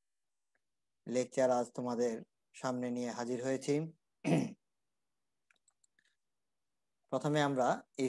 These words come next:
সৃজনশীল দুইটি আমরা পড়ে নিচ্ছি, সবাই ভালোভাবে মনোযোগ দিয়ে শুনবে। ত্রিভুজ ডিইএফ এর, ডিই greater than যদি ই, আহ,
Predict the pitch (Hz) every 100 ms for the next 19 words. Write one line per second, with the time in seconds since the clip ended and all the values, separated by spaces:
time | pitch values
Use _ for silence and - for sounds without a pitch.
0 | - 127 147 147 147 135 135 131 135 123
1 | 120 135 127 127 - 135 175 139 123 117
2 | 117 120 120 139 247 - - _ 123 127
3 | 123 131 123 135 - 135 123 127 240 -
4 | _ _ _ _ _ _ _ _ _ _
5 | _ _ _ _ _ _ _ _ _ _
6 | _ _ _ _ _ _ _ _ _ _
7 | _ _ _ _ _ - 143 139 139 -
8 | - 123 123 147 156 156 - 135 131 139
9 | 127 156 - - 127 123 110 143 160 147
10 | 127 127 135 123 127 135 131 131 123 127
11 | 135 143 - _ _ _ _ _ _ _
12 | 120 120